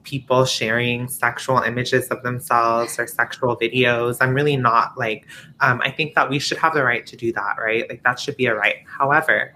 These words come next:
I am against the pornography industry because I think that the porn industry is actually the perfect example for why a legalized sex industry does not address the root causes of violence, of coercion, or of exploitation. Um, when you look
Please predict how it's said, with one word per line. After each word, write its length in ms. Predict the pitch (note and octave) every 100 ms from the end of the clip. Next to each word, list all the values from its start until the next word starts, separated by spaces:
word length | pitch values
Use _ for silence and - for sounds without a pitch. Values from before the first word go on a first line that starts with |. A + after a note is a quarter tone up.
| - - -
I 100 | C#3+ F3
am 100 | E3+
against 440 | C#3+ C3 C3 -
the 240 | A#2+ A2+ -
pornography 600 | C3 A#2 A#2 A#2+ - A#2
industry 720 | B2 C3 B2+ - A#2 G#2+ -
because 300 | C#3 - C3+
I 80 | C3
think 240 | C#3+ D3+
that 160 | D3+ -
the 160 | B2+ -
porn 260 | C#3+ C#3 C#3+
industry 540 | A#2+ C3 D3 - F#3+
is 120 | F3+
actually 320 | A#2 - -
the 120 | C#3 C3
perfect 460 | - B2 C#3+ -
example 580 | B2+ - A2 A2 C#3 C3+
for 220 | - B2
why 180 | A2+ B2
a 120 | B2+
legalized 600 | B2 B2 B2 B2 C3 C3
sex 280 | A#2+ A#2 -
industry 640 | C3+ C3+ C#3 - D3+ D#3 - - - - - C#3+
does 180 | C3+ C3+
not 240 | C#3 B2
address 480 | C#3 C3+ A2+ B2+ -
the 140 | - B2
root 340 | A#2 A#2+ -
causes 680 | - A#2 A2+ A#2+ A#2 A#2+ A#2
of 180 | A#2+ A2+
violence, 640 | G#2+ A#2 A#2 A#2 A#2+ A#2+
of 140 | B2+ -
coercion, 680 | B2+ A2 A2 A2+ A2+ A2+ A2+
or 120 | A#2+
of 100 | A#2
exploitation. 960 | G#2+ - - A2 - G#2+ - G2+ - B2+ - - - -
Um, 260 | C#3 C3 C3
when 140 | C3+
you 100 | C3+
look 260 | C3+ C#3+